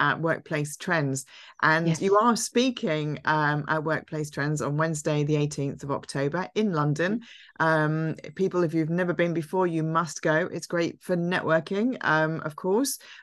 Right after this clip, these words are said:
Speaker 1: but, um, it's, it's, it's fantastic for learning about workplace trends, uh, change, trends, um, ideas, inspiration. Um, and Jennifer, you're gonna be speaking about adopting foresight into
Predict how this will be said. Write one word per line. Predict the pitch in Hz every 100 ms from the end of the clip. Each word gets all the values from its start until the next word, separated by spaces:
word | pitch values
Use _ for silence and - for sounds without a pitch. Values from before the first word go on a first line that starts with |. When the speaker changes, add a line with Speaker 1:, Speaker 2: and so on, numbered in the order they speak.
| _
Speaker 1:
but, | 175 170 - - -
um, | 170 170 -
it's, | 180 160 170 -
it's, | 170 -
it's | - 156
fantastic | 170 156 156 147 160 143
for | 165
learning | 156 147
about | 147 143 -
workplace | 151 - 151 143
trends, | - 139 139 139 147 147 -
uh, | 139 135 135
change, | 135 - 170 156 156 151 - - - -
trends, | - 190 180 185 175 -
um, | 160 160
ideas, | 156 156 190 190 180 175
inspiration. | 170 151 175 170 156 - 170 160 156 -
Um, | 156 160 160 156 156 -
and | 170 180 -
Jennifer, | 220 208 220
you're | 208 269
gonna | 302 302
be | 240
speaking | 233 220 202 - 180 151
about | 170 160 151 - 175
adopting | 214 - - 190
foresight | 185 214 202 - 151 -
into | - 165 151 170